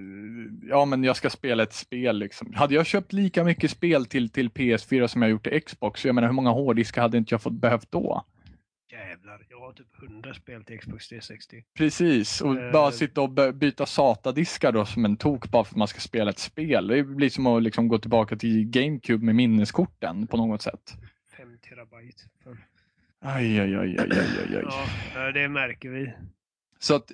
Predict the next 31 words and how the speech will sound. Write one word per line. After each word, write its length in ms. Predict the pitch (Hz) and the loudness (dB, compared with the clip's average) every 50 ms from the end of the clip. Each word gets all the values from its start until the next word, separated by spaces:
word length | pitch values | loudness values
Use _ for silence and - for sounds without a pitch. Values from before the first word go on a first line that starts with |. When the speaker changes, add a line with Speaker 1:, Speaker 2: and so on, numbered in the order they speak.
| - | 0
Speaker 1:
även 280 | 170 160 151 156 165 175 | 2 2 2 0 -2 -2
fast 240 | - 190 - - 185 | -2 -2 -2 -4 -4
vi 40 | |
kommer 240 | 165 - 170 151 139 | -4 -2 -2 0 2
ha 180 | 135 139 143 143 | 2 2 2 2
de 120 | 127 113 | 2 0
här 220 | 113 113 107 107 104 | 2 2 2 2 2
framgångarna 720 | - - 139 123 113 117 113 113 117 123 123 110 110 110 | 2 2 2 2 2 2 2 2 2 2 2 2 0 0
som 120 | - - | 0 0
jag 100 | 120 110 | 0 0
tror 160 | - - 113 107 | 0 0 2 2
att 200 | 101 - - _ | 2 0 -4 _
kommer 220 | - - 113 107 | -6 -4 0 2
vara, 180 | 104 101 104 104 - _ _ _ _ _ - | 4 4 4 2 -2 _ _ _ _ _ -12
det 80 | 135 | -6
kommer 380 | 120 151 143 139 127 123 123 120 - - - - | -4 -2 -2 0 0 -2 -2 -4 -8 -14 -16 -10
komma 280 | - - 135 127 110 104 | -6 -2 2 4 4 2
riktigt 520 | 104 123 151 170 - - - - 135 - | 2 0 -2 -2 -2 -4 -4 -2 -2 0
häftiga 340 | 120 117 104 - - - 104 | 2 0 0 -2 -2 -2 -2
upplevelser, 760 | 101 - - 110 110 110 110 107 - - 107 110 113 - - _ _ _ _ _ | -2 -2 0 0 2 2 0 0 0 0 0 0 0 -6 -12 _ _ _ _ _
så 160 | - - 113 | -10 -10 -8
tror 200 | - - 127 120 | -4 2 2 4
jag 60 | 110 | 4
att 80 | 98 - | 2 0
det 60 | 117 | -2
kommer 280 | - - 123 117 113 110 | -4 -2 0 0 0 0
komma 400 | - - 127 123 117 117 117 117 | 0 2 2 2 4 2 2 0
till 180 | - 127 117 | 0 0 0
en 120 | 113 110 107 - _ _ _ _ _ _ _ - | 0 0 -2 -4 _ _ _ _ _ _ _ -10
bekostnad 680 | - 123 - - 170 165 - - - - 139 120 113 110 | -10 -6 -2 0 0 0 0 -4 -6 -2 2 2 2 2
utav 420 | 110 104 - 110 101 101 101 98 | 0 0 2 2 4 2 2 -2